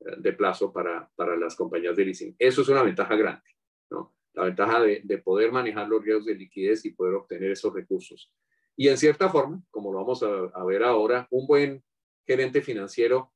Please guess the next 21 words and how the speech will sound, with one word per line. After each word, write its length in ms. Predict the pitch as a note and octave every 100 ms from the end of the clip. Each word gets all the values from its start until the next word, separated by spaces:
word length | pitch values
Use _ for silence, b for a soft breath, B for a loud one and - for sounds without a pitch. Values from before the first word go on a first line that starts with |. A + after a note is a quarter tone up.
| _ -
hace 240 | A#2 A#2+
una 220 | C3+ C3 B2+
buena 360 | C3 B2+ C3
combinación 760 | A2+ G#2 G2+ G2+ F2+ - A#2 A2
de 80 | A#2
diferentes 520 | A2 G2+ F#2+ F#2 G#2
recursos. 560 | G#2+ F#3 F3+ - - -
Pues 140 | F#2+
por 160 | - F#2+
un 140 | G2
lado 280 | G#2 A2+ A2+
toma 340 | G2 G2 G#2+ _ _ _ _ -
créditos 640 | A2+ A2 A2 - A2+ G#2+
de, 320 | F#2+ F#2 F2+ _ _
de, 380 | F2+ F#2 F#2 F2+
de 160 | -
los 160 | F#2 F2+
bancos 300 | G2 F#2+ A2
privados, 680 | C3+ A#2+ G#2+ G#2 A#2+ - _
llegando 520 | - F2+ F2+ F2+ G2+
a 320 | G2+ F2+ F2+